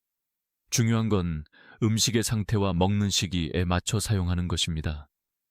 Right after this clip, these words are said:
예를 들어 바나나가 완전히 익어 껍질에 갈색 반점이 생기고 금방 상할 것 같을 때는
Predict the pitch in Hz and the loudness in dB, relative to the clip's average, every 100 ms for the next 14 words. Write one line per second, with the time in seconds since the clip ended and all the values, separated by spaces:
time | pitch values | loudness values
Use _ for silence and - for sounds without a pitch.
0 | _ _ _ _ - 110 110 107 113 90 | _ _ _ _ 2 2 4 2 2 0
1 | - - - 101 107 104 95 110 82 - | -6 -6 2 4 4 2 2 0 -2 -6
2 | - 110 110 113 110 - - 117 113 113 | 0 0 2 2 0 -2 -2 0 2 2
3 | 135 - 120 110 104 - 113 104 98 104 | -2 0 0 2 0 0 0 0 2 0
4 | 98 104 92 92 110 78 - - - 123 | 0 -2 -2 -2 -2 -2 -8 -20 -4 0
5 | 110 110 104 113 107 117 - 104 101 - | 2 0 0 0 0 0 -2 -2 -2 -2
6 | 95 104 | 0 0